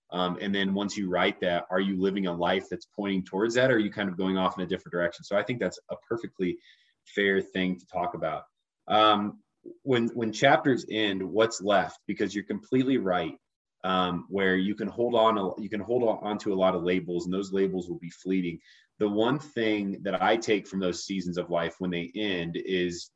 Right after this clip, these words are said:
the experience, the stories, and the connections. And so just because maybe I was an author for two years of my life, I was writing, and I think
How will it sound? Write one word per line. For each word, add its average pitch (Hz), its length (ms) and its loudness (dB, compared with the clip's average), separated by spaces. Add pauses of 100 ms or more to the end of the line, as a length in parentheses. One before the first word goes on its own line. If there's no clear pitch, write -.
the 95 140 -2
experience, 117 920 -2 (640)
the 95 80 -6
stories, 117 1040 6 (640)
and 98 120 -2
the 95 60 0
connections. - 760 -6 (180)
And 101 160 -6
so 101 640 4 (300)
just 127 300 -2
because 120 480 2
maybe 110 340 2
I 104 120 4
was 104 180 0
an 98 100 -4
author 98 380 -2
for 90 160 -8
two 113 180 -4
years 110 200 2
of 92 60 -4
my 85 100 -2
life, 90 320 4
I 85 80 -2
was 80 120 -6
writing, 90 480 0
and 82 160 -10 (540)
I - 80 2
think 98 300 -2